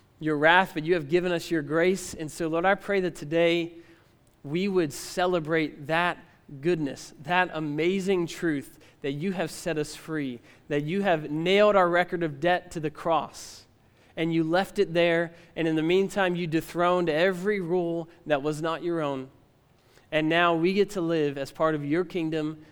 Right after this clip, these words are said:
as part of your house that you are building, as part of your redeemed children.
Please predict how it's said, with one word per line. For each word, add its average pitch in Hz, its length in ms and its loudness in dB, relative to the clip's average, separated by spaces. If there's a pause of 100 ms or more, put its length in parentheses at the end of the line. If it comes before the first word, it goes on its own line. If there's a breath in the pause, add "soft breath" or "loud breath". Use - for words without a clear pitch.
(120)
as - 60 -20
part 147 160 -2
of 135 100 -8
your 170 240 0
house 165 360 -2
that 139 120 -8
you 156 140 -4
are 160 100 -2
building, 127 460 -6 (500 soft breath)
as 151 140 -12
part 165 220 2
of 143 100 -4
your 180 540 2 (260 loud breath)
redeemed 156 800 -2
children. 127 540 -6